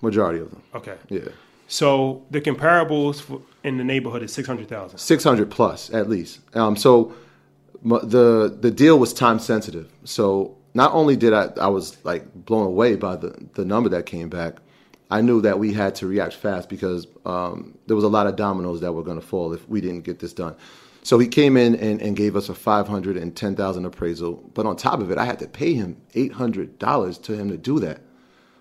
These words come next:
Speaker 1: So, like, not only was it injustice and, and a disservice, but I had to pay him out of my pocket to say thank you. He came in, he was here for maybe ten minutes and left. And that was the last time I, I saw him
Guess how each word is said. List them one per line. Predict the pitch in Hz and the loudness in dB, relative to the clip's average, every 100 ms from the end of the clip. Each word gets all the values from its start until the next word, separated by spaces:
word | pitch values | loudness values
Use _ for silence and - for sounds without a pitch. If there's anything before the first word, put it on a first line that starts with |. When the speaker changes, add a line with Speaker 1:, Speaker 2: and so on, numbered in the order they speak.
| _ | _
Speaker 1:
So, | - | -6
like, | 104 | -2
not | 107 139 | 0 2
only | 151 151 | 4 6
was | 120 110 | 6 4
it | 101 | 2
injustice | 92 80 - 135 - 95 - | -4 -6 -2 -2 -2 -10 -10
and, | 95 87 - | -10 -10 -10
and | 95 | -8
a | |
disservice, | 87 92 - 143 104 | -6 -4 -2 -2 -2
but | - 92 | -4 -4
I | |
had | 151 143 | -2 -4
to | - | -6
pay | - - 143 | -8 -2 -2
him | 110 | 0
out | 104 | 0
of | 117 | -2
my | 90 | -4
pocket | - 120 113 92 | -4 -6 -4 -10
to | - | -12
say | - 90 | -8 -6
thank | 80 110 104 | -2 -4 -4
you. | 90 - _ - _ | -14 -20 _ -20 _
He | - | -10
came | - 131 131 | 2 4 6
in, | 117 123 131 | 4 2 -2
he | 117 | -2
was | 107 101 | -2 -2
here | 113 107 | 0 0
for | - 95 90 - _ _ | -2 -4 -4 -10 _ _
maybe | - 107 95 - _ _ _ | -6 -6 -6 -12 _ _ _
ten | - 120 110 | -8 -4 -2
minutes | 104 156 - _ _ _ _ _ _ _ 107 | -2 -4 -10 _ _ _ _ _ _ _ -4
and | 101 98 | -2 0
left. | 107 85 - _ _ _ | 0 -2 -12 _ _ _
And | 104 101 | -4 0
that | 110 | 2
was | 101 98 | 2 -2
the | 101 | -6
last | 92 104 98 | -2 -2 -2
time | - 95 | -4 -4
I, | 90 - - | -6 -8 -12
I | 85 | -10
saw | 90 - 113 | -8 -2 -2
him | 85 | -2